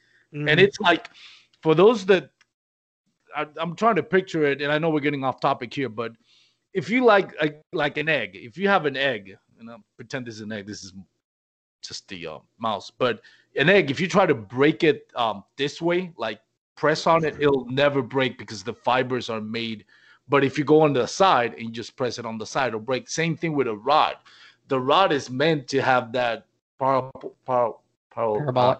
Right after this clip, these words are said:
Speaker 2: uh, thank you. Um, but if you hit it on the side constantly with, like, a tungsten weight or whatever weight, um,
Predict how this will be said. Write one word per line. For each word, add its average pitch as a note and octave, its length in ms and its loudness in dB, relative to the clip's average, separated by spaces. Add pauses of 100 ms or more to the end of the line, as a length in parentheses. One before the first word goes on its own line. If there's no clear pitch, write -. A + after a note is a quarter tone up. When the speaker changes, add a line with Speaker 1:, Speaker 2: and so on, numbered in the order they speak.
Speaker 2:
uh, - 520 -4 (240)
thank A3 240 2
you. G#2 120 -4 (560)
Um, E3 440 2 (260)
but E3 320 2
if E3 160 -2
you F3 120 2
hit G#3 240 6
it G3+ 180 6
on D#3+ 160 2
the C#3 100 -2
side F#3 400 0
constantly D#3 460 -2
with, A#2+ 160 -10
like, A2 260 -14
a A#2+ 220 -14 (140)
tungsten D#3 460 -8
weight A2 220 -8
or F2+ 220 -14 (360)
whatever C#3 360 0
weight, G#2+ 320 -10 (680)
um, C3 380 2